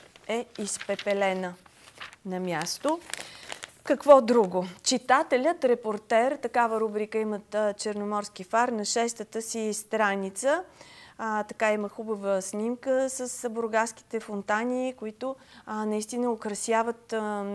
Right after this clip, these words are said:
и освежават, а, града. А,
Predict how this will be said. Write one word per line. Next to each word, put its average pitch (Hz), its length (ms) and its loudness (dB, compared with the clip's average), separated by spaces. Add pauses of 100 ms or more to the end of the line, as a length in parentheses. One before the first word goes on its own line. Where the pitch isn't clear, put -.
(140)
и 233 100 0
освежават, 220 800 0
а, 226 160 0
града. 214 560 0 (500)
А, 214 240 -8